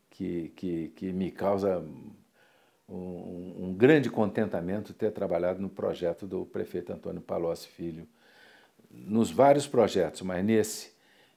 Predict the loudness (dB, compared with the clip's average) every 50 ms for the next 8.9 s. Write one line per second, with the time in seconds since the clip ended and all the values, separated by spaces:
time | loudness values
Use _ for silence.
0 | _ -18 -18 -12 -8 -6 -6 -6 -6 -8 -10 -10 -8 -6 -4 -4 -2 -2 -4 -4
1 | -6 -6 -8 -8 -6 -4 -2 -2 -2 -2 -2 -2 -4 -4 -6 -6 -8 -10 -12 -16
2 | _ _ _ _ _ _ _ _ _ _ _ _ _ _ _ _ -14 -10 -6 -6
3 | -4 -4 -4 -4 -6 -6 -6 -8 -10 -10 -12 -14 -12 -4 0 2 2 2 2 0
4 | -2 -2 -2 -4 -4 -4 -6 -6 -6 -6 -6 -4 -4 -4 -4 -4 -6 -6 -8 -8
5 | -6 -6 -6 -8 -10 -14 _ _ _ _ _ _ _ _ _ _ _ _ _ 0
6 | 4 6 6 4 4 6 6 8 8 8 6 6 6 6 6 6 6 4 2 2
7 | 2 2 4 6 4 4 4 2 -2 -12 -20 -20 _ _ _ _ _ _ -12 -10
8 | -8 -4 0 2 2 2 2 2 0 0 0 0 0 0 0 0 0 -2